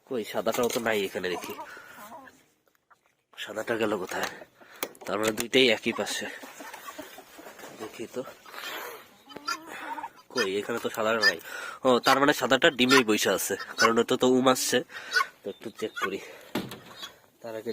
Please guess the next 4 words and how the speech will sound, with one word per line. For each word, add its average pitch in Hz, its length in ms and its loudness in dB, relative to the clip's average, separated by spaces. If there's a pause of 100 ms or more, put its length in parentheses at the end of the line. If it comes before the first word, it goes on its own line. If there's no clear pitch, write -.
দেখি, 117 260 -6 (180)
হ্যাঁ, 101 220 0 (440)
এইখানে, 110 320 -6 (4000)
হ্যাঁ, 117 180 0